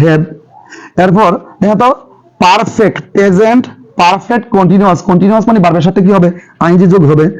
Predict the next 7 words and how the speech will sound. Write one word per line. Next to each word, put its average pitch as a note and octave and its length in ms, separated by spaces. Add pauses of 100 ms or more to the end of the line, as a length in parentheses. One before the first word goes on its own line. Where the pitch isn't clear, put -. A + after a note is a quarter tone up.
(1800)
তাহলে E3+ 200 (340)
পারফেক্ট A3+ 500 (420)
যেহেতু G#3 260 (100)
আছে G#3 160 (340)
তাহলে G3+ 260
have G3 160 (100)
been। F3+ 180